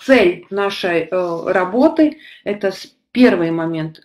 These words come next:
подготовиться к переходу на седьмой этап. То есть сегодня мо-, нужно покупать всё, что можно, бронировать всё, что можно, продлевать всё, что можно. Не пропустите этот момент, э,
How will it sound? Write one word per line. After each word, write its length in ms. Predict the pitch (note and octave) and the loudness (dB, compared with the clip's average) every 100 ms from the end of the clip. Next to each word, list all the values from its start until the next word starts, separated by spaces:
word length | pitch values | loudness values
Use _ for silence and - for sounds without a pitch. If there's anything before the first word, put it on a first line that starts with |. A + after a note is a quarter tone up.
| _ | _
подготовиться 760 | G#3 F#3+ G#3+ G#3+ A3 F#3 - | 0 2 0 0 0 0 -4
к 120 | E3 - | -10 -4
переходу 600 | F#3+ F#3 - G3 D#3+ E3 | -4 -4 -4 -4 -2 -6
на 140 | E3+ | -8
седьмой 420 | - F#3+ G3 F3+ | -10 -6 -4 -4
этап. 460 | F#3 F3+ F#3+ D3+ - - - | -4 -6 -4 -6 -8 -14 -8
То 80 | |
есть 160 | F3 F3 | -6 -6
сегодня 460 | G#3+ G3+ G#3+ F3 E3+ | -6 -2 0 0 -4
мо-, 200 | E3+ - | -6 -6
нужно 480 | F#3+ F#3 D#3+ D#3 D#3 - - - | -4 -4 -4 -6 -8 -16 -14 -4
покупать 500 | G3 G3+ G#3 G#3 - | -4 -2 0 0 0
всё, 240 | - G#3+ | -4 -4
что 260 | G#3 F#3+ G3 | -4 -2 0
можно, 480 | G#3 G3+ E3+ E3+ D#3+ | 2 2 2 0 0
бронировать 680 | E3 G#3 A3 G#3+ F3 E3+ E3+ | 2 2 2 0 0 -2 -6
всё, 240 | - G3+ | -6 -6
что 260 | G3 G3 G3+ | -4 -2 0
можно, 480 | A3 G#3+ E3 E3+ | 2 2 2 -4
продлевать 640 | D#3+ G3 F#3+ G#3+ G#3 G3+ F3 | -4 -4 -2 -2 2 2 0
всё, 240 | - G3 | -4 -4
что 260 | F#3+ - E3+ | -4 -4 -4
можно. 640 | F3+ G3+ G3+ G#3+ C4 D#4 - _ - | 0 0 0 0 0 -2 -6 _ -4
Не 140 | G#3 | -2
пропустите 720 | G#3 A3 G#3+ A3 - A#3+ - F#3 | 0 0 0 -4 -2 -2 0 -2
этот 240 | F3+ F3+ | -2 -4
момент, 720 | G3 F#3+ G3 A3 C#4 D4 - G3 | -4 -2 0 0 0 -2 -6 -6
э, 480 | F3+ E3 D#3 D3+ | -4 -4 -4 -8